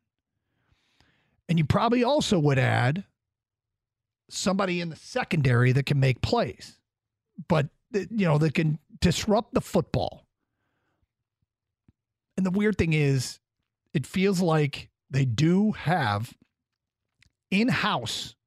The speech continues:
both of those things. C J Gardner-Johnson led the N F L in interceptions last year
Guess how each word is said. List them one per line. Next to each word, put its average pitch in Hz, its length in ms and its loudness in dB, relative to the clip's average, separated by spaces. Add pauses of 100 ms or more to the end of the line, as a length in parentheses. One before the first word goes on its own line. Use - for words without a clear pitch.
(220)
both 170 340 0
of 147 140 0
those 139 240 2
things. - 460 -6 (1800)
C 202 220 0
J 269 140 0
Gardner-Johnson 180 1000 0 (100)
led 160 360 0
the 214 160 0
N 190 120 0
F 196 200 -4
L 147 220 2
in 135 80 2
interceptions 139 640 0
last 92 380 -6
year - 260 -16